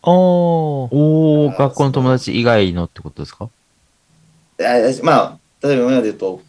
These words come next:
Speaker 3: まあ、もうあんまりあれかな、フォートナイトとか。
Speaker 1: はいはいはい。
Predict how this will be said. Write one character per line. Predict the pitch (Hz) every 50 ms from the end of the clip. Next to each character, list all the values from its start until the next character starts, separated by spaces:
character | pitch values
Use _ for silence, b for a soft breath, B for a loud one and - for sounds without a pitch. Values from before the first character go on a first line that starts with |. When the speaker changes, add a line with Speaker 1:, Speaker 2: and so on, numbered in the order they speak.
| _ -
Speaker 3:
ま | 156 131 107
あ、 |
も | 131 151 131 113 104 -
う | - _ _
あ | 110
ん | 110 113
ま | 117
り | 110 110 104 101
あ | 95
れ | 98 -
か | 85
な、 | 80 -
フ | - 147 151
ォ |
ー | 147
ト | 151 143
ナ | 139 135 123
イ | 110 -
ト | 92
と | - -
か。 | - _ 113 107 98 90 85 78 - _ _ - -
Speaker 1:
は | - 135
い | 120
は | 107 107 92
い |
は | 90 92 82 -
い。 | -